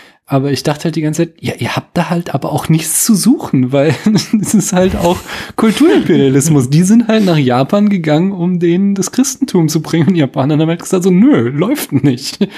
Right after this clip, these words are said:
<laughs> Verpisst euch." Und klar kann man das, also ich, ich verstehe, was er da erzählen will und diese, dieses, ich leide für meinen Glauben und so, aber, ah, das hat mich tatsächlich sehr gestört, dieser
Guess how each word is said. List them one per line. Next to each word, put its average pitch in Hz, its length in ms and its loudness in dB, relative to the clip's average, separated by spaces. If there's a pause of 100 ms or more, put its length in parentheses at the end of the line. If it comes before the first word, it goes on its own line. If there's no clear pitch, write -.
(140)
<laughs> 202 260 -2
Verpisst - 520 0
euch." 139 420 0
Und 147 240 -2 (380)
klar 165 360 2
kann 185 180 -2
man 180 160 2
das, 165 360 -4 (360)
also 147 260 -2 (200)
ich, 151 220 -4
ich 180 160 -4
verstehe, 180 420 -2
was 165 140 -4
er 170 80 0
da 156 80 -2
erzählen 180 520 -4
will 160 160 2
und 143 180 -2
diese, 143 280 0
dieses, 135 340 0
ich 147 200 -8
leide 151 340 0
für 160 140 -6
meinen 143 280 0
Glauben 156 440 0
und 151 140 -4
so, 147 200 -2
aber, 135 360 -4
ah, 151 320 -2 (100)
das 131 120 -6
hat 165 120 -2
mich 151 100 -2
tatsächlich 143 420 -2
sehr 131 180 0
gestört, 120 500 -4
dieser 113 380 -4